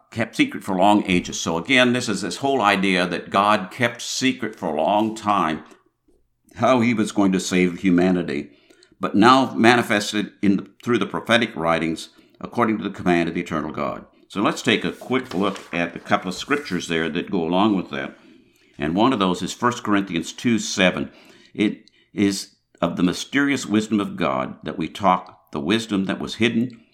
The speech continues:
which God predestined to be for our glory before the ages began. So God's plan of salvation happened before what we read in Genesis one.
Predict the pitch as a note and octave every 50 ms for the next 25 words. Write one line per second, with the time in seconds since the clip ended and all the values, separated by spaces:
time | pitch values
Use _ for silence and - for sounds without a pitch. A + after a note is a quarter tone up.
0 | _ _ _ _ - E2+ F2 - - - E2+ F2 F#2 F2+ - F2+ E2 D2+ D2 F#2+
1 | G#2 G#2+ - A2+ G#2+ - - F#2+ D#2+ F2 E2+ E2 - - - - D2 D#2+ D#2 -
2 | F2 F2+ F2+ F#2 F#2 F2+ F2+ F#2 - - _ - F2+ E2 - F2+ F#2 E2+ F2 -
3 | - E2+ D#2 F2 E2 - - - - F#2 F2+ D#2 C2 B1 - - - - _ -
4 | - G2+ F2+ F#2+ A2 C3+ D#3 - - - - A#2+ B2+ A#2+ G#2+ - - - F#2 F2+
5 | F2 - F2 E2+ E2 - E2+ D2+ C#2 - G#2 G#2 G#2 - F#2 E2+ F2 E2+ - -
6 | G2+ G2+ G2 G2 F#2+ F#2+ - - - - _ - G#2+ G#2+ - G#2+ G2+ F#2+ F#2+ G2
7 | F#2+ G2 F#2+ F2+ - G2 F#2 G2 G2 - - A2 G#2 G#2+ A2 B2+ D3 D3 A2 -
8 | - -